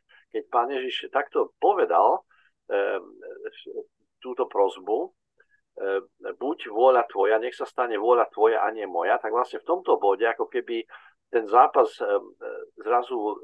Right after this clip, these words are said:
sa zlomil a on, e, akoby v ňom vyťazil. On odtedy sa stáva, a tak to vidíme aj neskôr, e, sa stáva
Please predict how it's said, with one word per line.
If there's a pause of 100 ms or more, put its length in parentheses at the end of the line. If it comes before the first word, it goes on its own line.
(360)
sa
zlomil
a
on,
e, (320)
akoby
v
ňom
vyťazil. (440)
On
odtedy
sa
stáva,
a
tak
to
vidíme
aj
neskôr,
e, (1300)
sa
stáva